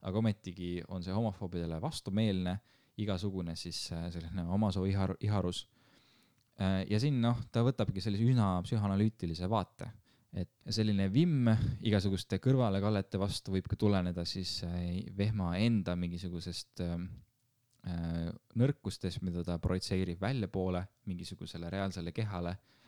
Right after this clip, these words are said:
et siis seda paremini vältida, sellest paremini hoiduda. Ja siin väljendab just see hirm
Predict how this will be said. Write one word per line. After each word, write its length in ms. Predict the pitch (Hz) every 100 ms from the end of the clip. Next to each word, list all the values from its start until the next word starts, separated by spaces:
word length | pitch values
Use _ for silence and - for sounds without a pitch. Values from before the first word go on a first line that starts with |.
| _
et 100 | -
siis 200 | - -
seda 220 | 85 85 82
paremini 540 | 104 101 90 85 87 - _ _ -
vältida, 580 | 104 113 - - 90 90 -
sellest 280 | - 87 -
paremini 360 | 95 92 87
hoiduda. 600 | 87 117 104 90 90 90 - _ _ _
Ja 220 | 92 87 85
siin 140 | 95
väljendab 380 | 95 92 85 87
just 160 | 87 -
see 80 | 92
hirm 380 | 117 98 87